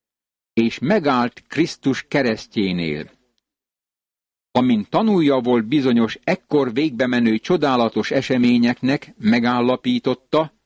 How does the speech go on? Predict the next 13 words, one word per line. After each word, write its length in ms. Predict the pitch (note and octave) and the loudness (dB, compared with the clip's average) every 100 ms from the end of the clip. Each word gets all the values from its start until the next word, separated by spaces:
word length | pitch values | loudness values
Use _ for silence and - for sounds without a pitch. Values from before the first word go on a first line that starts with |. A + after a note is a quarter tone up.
| _ _ _ _ _ _ _ | _ _ _ _ _ _ _
hogy 400 | - G2 D#2+ G2 | -2 -2 -4 0
Jézus 600 | C3 D#3+ C3+ D#3+ F3 - | 2 2 2 0 0 -4
az 300 | - C3 - - | -2 -2 -2 -2
Isten 580 | G#3+ - - C3 A2+ | -2 -2 -4 -2 0
fia 380 | A2 - A#2+ A#2 | -2 0 2 2
volt. 540 | G#2+ C3 F2+ D2+ - - _ _ _ _ _ _ _ _ _ _ _ _ _ - | 0 0 -2 -8 -18 -20 _ _ _ _ _ _ _ _ _ _ _ _ _ -4
Azt 240 | G#3 - | -2 -2
hiszem, 640 | D3+ - B2+ C3+ D3 D3+ _ _ _ _ _ | -6 -2 0 0 -4 -10 _ _ _ _ _
hogy 200 | - G#2+ | -2 0
a 80 | G#2 | -2
százados 840 | - - E3 E3+ D#3 C#3+ D3 - - | -4 -2 0 0 0 0 -2 -4 -4
üdvösséget 960 | A#3 C3 A#2 - - G#2+ G2+ G2+ G2+ | -2 0 -2 -2 -4 -2 0 -2 -4
nyert. 480 | A2+ G#2 E2+ - _ | -2 -2 -2 -8 _